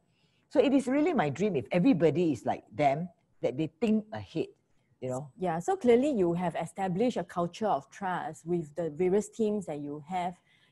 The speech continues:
Speaker 1: But it
Speaker 2: in,
Speaker 1: may not
Speaker 2: in
Speaker 1: come
Speaker 2: the
Speaker 1: across to the
Speaker 2: business.
Speaker 1: staff like that because I
Speaker 2: Yeah.
Speaker 1: still question them, like, "Where is this report?" Why
Speaker 2: <laughs>
Speaker 1: not, right? So, so it's, it's very intricate to know that when you, a boss asks you, it doesn't mean that they don't trust.
Speaker 2: Mm.
Speaker 1: Sometimes, like I said,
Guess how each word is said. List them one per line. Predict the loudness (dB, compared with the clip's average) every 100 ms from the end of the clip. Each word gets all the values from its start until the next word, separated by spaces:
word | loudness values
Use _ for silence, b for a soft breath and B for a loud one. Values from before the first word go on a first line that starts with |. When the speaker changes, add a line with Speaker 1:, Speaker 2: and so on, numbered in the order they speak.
| _
Speaker 1:
But | 6
it | 8
Speaker 2:
in, |
Speaker 1:
may | 10
not | 8
Speaker 2:
in | 6
Speaker 1:
come | 4
Speaker 2:
the | 4
Speaker 1:
across | 2
to | 2
the | 2
Speaker 2:
business. | 4
Speaker 1:
staff | 4 4
like | 4
that | 4
because | 4
I | 2
Speaker 2:
Yeah. | 2
Speaker 1:
still | 0
question | -2 0 2 4
them, | 4
like, | 6
"Where | 8 6
is | 6
this | 2 2
report?" | 0 6 8 8
Why | 6
Speaker 2:
<laughs> | 4
Speaker 1:
not, | 4
right? | 4 4 B B B -4
So, | 0 0
so | 0 2
it's, | 2 0 -6
it's | -4 4
very | 6 6 2
intricate | -2 -2 0 0 2
to | 0
know | 4 2
that | 0 -6 _ -20 -4
when | 2 2 2
you, | 0 0
a |
boss | 4 8 6 6 0
asks | 0 -2
you, | 0 0 0 0
it | 0
doesn't | 2 2 0
mean | 0 0 2
that | 0 -2 _ -6
they | 0
don't | 2 0
trust. | -2 -4 -6 -8
Speaker 2:
Mm. | -6 -6 0
Speaker 1:
Sometimes, | 2 4 4 2 2 0
like | 2
I | 2
said, | 4 2